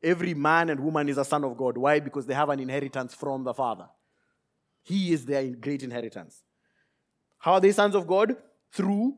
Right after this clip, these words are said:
faith. Therefore, they were baptized into Christ. So it is not that our baptism makes us sons of God. And that is another place where respectfully we would disagree with our Catholic and Orthodox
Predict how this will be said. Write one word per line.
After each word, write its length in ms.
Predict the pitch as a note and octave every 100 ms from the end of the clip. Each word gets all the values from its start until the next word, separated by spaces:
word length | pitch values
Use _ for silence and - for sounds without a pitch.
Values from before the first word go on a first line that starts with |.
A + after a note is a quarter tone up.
| -
faith. 600 | - D#4+ F#3 - - - _ _
Therefore, 560 | - D#3 D3+ E3 F3 - -
they 80 | C#3
were 200 | C3 D3+ - -
baptized 880 | G#2 G#2 C#3+ - - D3 G3+ G#3+ A3+ _ _
into 200 | E3 E3+
Christ. 500 | - A#3+ F3+ - - _ _ _ _ _ _ - -
So 220 | - A#3
it 160 | A3
is 160 | G#3+ F#3
not 240 | G3 D4
that 260 | B3+ A3 G3+ -
our 380 | D#3 D3+ D3+ D3 -
baptism 920 | A2+ - G#3 C4 - G3 D3 C#3 C#3 G3 - _ -
makes 420 | C3+ C4 - -
us 200 | G3 F3
sons 220 | - F#3 E3+
of 140 | D3+
God. 260 | G3 C#3+ - -
And 140 | - B2
that 160 | C#3
is 80 | C#3
another 400 | B2 B2 F3+ A#3
place 460 | A#3 F#3 F3+ G3+ - -
where 200 | A#2 A2+
respectfully 880 | A2+ - G3 A#3+ - F3 E3+ A3 B3 _ _ _ _ _ _ _ _ _ _
we 100 | G#2+
would 220 | A2 A2+ G2
disagree 720 | A#2+ C#3 C3+ D3+ A#3+ A#3 A#3
with 200 | C#3+ C3
our 160 | B2
Catholic 640 | B2 D#3+ E3+ F3 F3 F3 -
and 140 | B2+ A#2
Orthodox 680 | D3 D#3+ D3+ D3+ - -